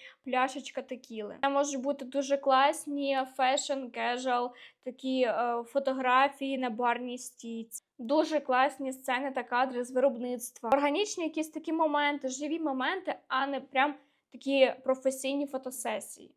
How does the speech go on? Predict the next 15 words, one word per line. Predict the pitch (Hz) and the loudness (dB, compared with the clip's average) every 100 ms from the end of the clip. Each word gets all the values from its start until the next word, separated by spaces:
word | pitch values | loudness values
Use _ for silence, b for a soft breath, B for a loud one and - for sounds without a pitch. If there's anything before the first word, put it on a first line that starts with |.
| _ 302 | _ 4
І | 311 | 6
в | 285 | 6
результаті | 277 285 262 294 539 539 | 2 0 4 6 6 4
це | - 285 | -4 -2
не | 277 | -2
виглядало | 269 262 294 349 294 | -2 0 2 2 2
як | 262 262 | 0 -2
реклама, | 254 - 233 214 208 - | -8 -4 -4 -4 -10 -10
а | 262 | -6
це | 285 | 0
виглядало | 254 262 247 254 349 370 | 2 2 2 4 4 4
як | 247 240 262 - 269 | 0 4 4 2 -6
саме | - 240 247 247 | -2 -2 -2 -4
життя, | 262 262 233 - _ _ _ _ - | -6 -6 -8 -8 _ _ _ _ -2
як | 247 | -2